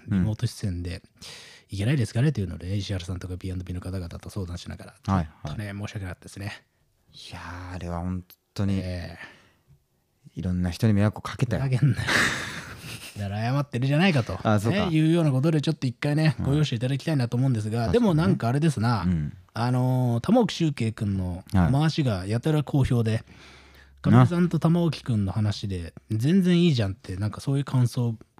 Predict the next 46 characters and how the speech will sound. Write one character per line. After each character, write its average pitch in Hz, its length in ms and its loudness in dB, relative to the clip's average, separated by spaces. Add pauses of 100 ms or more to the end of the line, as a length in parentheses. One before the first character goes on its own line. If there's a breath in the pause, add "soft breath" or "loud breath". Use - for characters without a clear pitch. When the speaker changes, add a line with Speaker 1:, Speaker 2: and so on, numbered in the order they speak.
(120)
Speaker 1:
が 107 100 -4
目 104 120 0
立 110 80 0
っ - 20 2
て - 180 -12
い 80 60 -8
て。 - 200 -12 (600 soft breath)
Speaker 2:
あ 101 520 8
あ。 92 60 -8
Speaker 1:
う - 20 -4
ん。 95 440 -4 (200 loud breath)
Speaker 2:
確 - 180 -2
か 85 80 -2
に 76 80 -4
ち - 180 -8
ら 87 80 2
ほ 95 100 2
ら 80 200 2
と - 140 -16
い - 40 -10
う。 - 1120 -16
Speaker 1:
ね、 107 280 0 (260)
す - 180 -10
ご 113 100 -2
か 113 80 2
っ - 80 -6
た - 120 -10
よ 87 40 -6
ね。 95 240 -4 (220)
Speaker 2:
え、 139 140 -4
ま 120 220 6
あ 104 40 6
そ 101 160 2
う - 20 2
ね。 117 380 4
Speaker 1:
君 101 200 -2
的 110 140 0
に 110 80 2
も 104 60 -2
手 117 100 -4
応 123 160 0
え 110 80 -2
が 98 100 -2
あ - 20 -2
っ - 80 -16
た？ - 180 -6